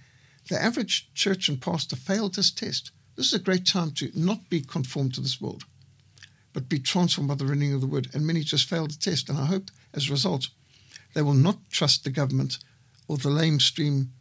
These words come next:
mainstream media, or even so-called medical professionals who prostituted their professions in order to advance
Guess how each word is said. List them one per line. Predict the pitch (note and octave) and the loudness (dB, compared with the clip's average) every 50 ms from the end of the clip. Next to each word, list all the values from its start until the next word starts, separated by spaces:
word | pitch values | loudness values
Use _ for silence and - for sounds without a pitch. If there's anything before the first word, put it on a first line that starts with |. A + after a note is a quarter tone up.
| _ - | _ -4
mainstream | - D3+ D3+ D3 C3+ C3 - - D3 C#3+ C#3 | -2 0 2 2 2 0 0 0 0 0 2
media, | C#3 C3+ C3 C3 C#3 C#3 C#3 B2+ - - - - - - - - - | 2 0 0 0 -2 -2 -4 -6 -10 -18 -14 -14 -14 -14 -12 -4 2
or | F3 F3+ F3 - | 4 4 4 4
even | - - F#3 E3+ F3+ E3 C#3+ | 2 0 2 2 2 0 0
so-called | - - - - F3+ E3+ D3 - - - D#3 C#3+ C3 - | 2 2 2 2 2 0 -2 -4 -6 -4 -4 -4 -2 -2
medical | D#3 D#3 D3 - - C3+ | -4 -2 -2 -4 -4 -4
professionals | C3 - C#3 - - F#3+ - - - C3 B2+ - | -6 -6 -4 0 2 4 4 4 2 2 0 0
who | C3 B2+ | -2 -4
prostituted | - - - F#3 F3+ - - F#3 F3+ - E3+ C#3+ C3 - F3+ | -6 -4 -4 -2 -2 -2 -4 -4 -4 -4 -4 -4 -4 -6 -4
their | - C#3 C3+ | -2 -2 -2
professions | B2+ - C3+ - F3 E3+ - - D#3 B2+ - - - - - - - - - - | -2 -6 -4 0 0 2 2 0 0 -2 -4 -6 -10 -20 -20 -20 -20 -20 -8 -2
in | F3 D#3+ | 0 0
order | D#3 D3+ D3+ C#3 C3+ | 2 2 0 0 -2
to | C3 - D3+ | -2 -2 -2
advance | C#3 C3 D#3+ D#3 D3+ D3 C#3 - - - | -2 0 0 0 0 2 2 0 -2 -2